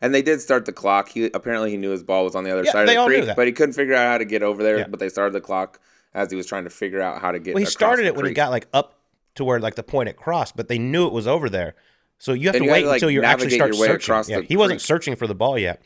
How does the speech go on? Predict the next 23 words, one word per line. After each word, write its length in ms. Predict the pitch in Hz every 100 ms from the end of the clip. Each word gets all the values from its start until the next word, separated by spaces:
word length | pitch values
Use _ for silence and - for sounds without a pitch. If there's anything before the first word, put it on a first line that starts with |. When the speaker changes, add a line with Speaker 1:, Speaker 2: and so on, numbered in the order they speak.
| _ -
Speaker 1:
Yeah, 160 | 85 -
Speaker 2:
But 180 | 135
Speaker 1:
he 80 | 117
got 200 | 123 135
screwed, 420 | - - 117 104 90
but 200 | 113 113
it 40 |
was 100 | 110
like, 220 | 110 104 _ -
those 220 | 131 123
comments 400 | 131 123 120 107
feel 120 | 113
like 180 | 107 101
a 60 | 101
dude 300 | 87 107 98
that's 240 | 95 - _ _ _ _
pissed 300 | 120 117 -
off, 300 | 110 107 104
not 240 | 104 104 104
happy, 540 | 101 98 104 101 98
and 200 | 92 92
it's 120 | 90
been 300 | 101 95 85